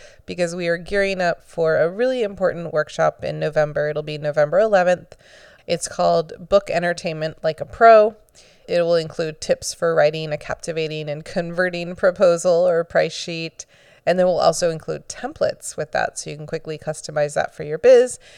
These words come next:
And then it also includes a walkthrough of what sections you should have in a contract and why.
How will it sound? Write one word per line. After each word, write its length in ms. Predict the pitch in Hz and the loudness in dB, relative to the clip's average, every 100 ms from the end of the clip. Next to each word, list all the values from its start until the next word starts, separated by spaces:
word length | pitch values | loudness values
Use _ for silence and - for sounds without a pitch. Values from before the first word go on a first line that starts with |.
| - - | -20 -2
And 360 | 202 208 208 | 2 2 4
then 480 | 202 202 196 196 185 - | 4 6 2 0 -4 -4
it 160 | - 185 | 0 4
also 240 | 170 - | 6 4
includes 260 | 180 180 165 | -4 -6 -6
a 60 | |
walkthrough 560 | 170 196 220 - 165 156 | -2 -2 -2 -4 -4 -4
of 60 | 160 | 2
what 200 | 190 - | 2 2
sections 720 | 170 - 175 160 160 160 165 | -6 -6 -6 -6 -8 -10 -10
you 80 | |
should 160 | 151 - | -12 -14
have 280 | - 208 190 | -6 -2 0
in 100 | 190 | 0
a 60 | 180 | -4
contract 680 | - 175 175 170 170 - | -6 -6 -6 -6 -6 -8
and 160 | 156 139 | -14 -2
why. 540 | 165 214 202 202 202 | 2 4 4 0 -6